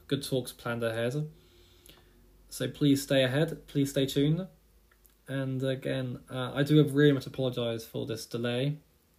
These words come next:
Um, it's been a very hectic few weeks, but I'm back in it now. Back in the game. Back, got my tea in my hand. Oh, it's cold. <laughs> But, but yeah, I'm ready for it.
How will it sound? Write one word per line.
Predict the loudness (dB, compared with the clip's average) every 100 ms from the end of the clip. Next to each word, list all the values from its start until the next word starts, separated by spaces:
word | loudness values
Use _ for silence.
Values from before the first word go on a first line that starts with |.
| _ -16
Um, | -12 -10 -10 -12 -14 -20 _
it's | -18 -16
been | -12 -10
a | -6
very | -2 -2
hectic | -4 -10 -10
few | -10 -8
weeks, | -8 -8 -6 -6 -10 -20 -20 -20 -20 -18 -4
but | -2
I'm | 0
back | 0 0 0
in |
it | -4
now. | -6 -6 -10 -6
Back | -6 0
in |
the | 0
game. | 2 -2 -6 -14 -16 _ _ -12
Back, | -12 -8
got | -6
my | -6
tea | -4 4 4
in |
my | 4 2
hand. | 2 0 -2 -8 -14 _ _ _ _ _ _ _ _ _ _ _ _ _ _ _ _ _ _ -20 _ _ -12
Oh, | -6
it's | -6
cold. | -2 -2 -2 -4 -8 -8 -8 -16 -2
<laughs> | 2 2 0 -4
But, | 0 2 0
but | 0
yeah, | 0 0
I'm | 2
ready | 6 6
for | 4 2 2
it. | 0